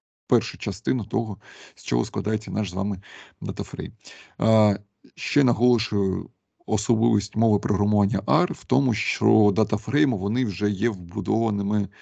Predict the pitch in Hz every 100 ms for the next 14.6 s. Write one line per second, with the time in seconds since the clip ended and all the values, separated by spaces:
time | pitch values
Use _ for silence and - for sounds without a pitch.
0 | - _ _ - 113 110 107 _ 127 117
1 | 101 92 110 - 98 98 95 95 - -
2 | _ _ _ _ _ _ _ - - -
3 | 113 117 95 92 90 - - 101 131 135
4 | 104 - - 95 87 104 120 117 113 98
5 | 110 113 98 87 92 101 98 95 - -
6 | - - - - _ _ - - 110 107
7 | - 104 107 98 117 151 165 143 107 101
8 | 98 - 107 - - 104 92 98 98 98
9 | - - - - 101 - 95 92 - 160
10 | 170 131 110 - - _ _ _ _ _
11 | _ _ _ _ _ _ 95 92 92 -
12 | 104 - _ - 104 101 98 98 98 95
13 | - - - - - - - - - -
14 | 101 104 110 170 180